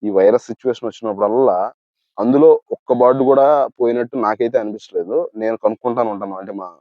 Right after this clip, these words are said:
స్టేషన్కి, వర్కింగ్ స్టేషన్ దగ్గరే ఉంటది అనమాట, ఎలా ఉన్నాయి ఏంటి అని. వాళ్ళు ఎప్పుడూ ఈ వైరస్ సిచ్యువేషన్ అయితే ఫేస్ చేయలేదు, అంటే పర్టికులర్ ఆ ఫామ్ గురించి చెప్తున్నాను. But అదే ఊర్లో చాలా నాటుకోళ్ళు, పందెం కోళ్ళు చనిపోతున్నాయి అనమాట.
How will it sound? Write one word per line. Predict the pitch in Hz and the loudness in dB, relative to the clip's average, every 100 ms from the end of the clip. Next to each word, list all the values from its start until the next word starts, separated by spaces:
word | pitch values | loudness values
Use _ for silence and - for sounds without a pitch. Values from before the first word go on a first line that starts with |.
| _ 98 | _ -20
స్టేషన్కి, | _ 101 110 107 104 101 | _ -10 -8 -4 -2 -2
వర్కింగ్ | 95 _ 110 | -4 _ -12
స్టేషన్ | 107 101 98 | -12 -10 -10
దగ్గరే | 92 98 | -6 -6
ఉంటది | 92 85 | -6 -10
అనమాట, | 85 78 _ | -16 _ _
ఎలా | 117 101 95 | -4 -2 -2
ఉన్నాయి | 98 95 95 90 | -4 -10 -12 -14
ఏంటి | 85 85 | -12 -12
అని. | 110 _ _ _ _ _ - | -12 _ _ _ _ _ 0
వాళ్ళు | 110 120 123 | 4 4 4
ఎప్పుడూ | 117 113 139 143 139 127 | 0 0 2 4 4 2
ఈ | 117 | 2
వైరస్ | 113 110 120 | 4 2 2
సిచ్యువేషన్ | - 120 110 - 117 123 | -8 -14 -10 -8 -6 -6
అయితే | 123 113 | -4 -2
ఫేస్ | 110 - | -2 -2
చేయలేదు, | 98 92 | -2 -2
అంటే | 92 | -4
పర్టికులర్ | 98 - 113 | -12 -4 0
ఆ | 98 95 | 0 0
ఫామ్ | 98 101 | -6 -4
గురించి | 110 104 | -8 -10
చెప్తున్నాను. | 87 _ 87 85 175 _ _ _ _ | -20 _ -16 -14 -18 _ _ _ _
But | 120 139 180 - _ - | -2 0 -2 -2 _ -2
అదే | 104 117 139 | 0 4 4
ఊర్లో | 139 135 131 147 165 - - | 4 2 2 2 2 -2 0
చాలా | 110 120 | 2 2
నాటుకోళ్ళు, | 120 117 117 127 131 135 143 - | 0 -6 -4 -4 -4 -4 -4 -4
పందెం | 107 113 | -8 -6
కోళ్ళు | 113 117 110 | -6 -6 -6
చనిపోతున్నాయి | 101 101 95 90 82 | -10 -8 -10 -14 -20
అనమాట. | 82 78 | _ _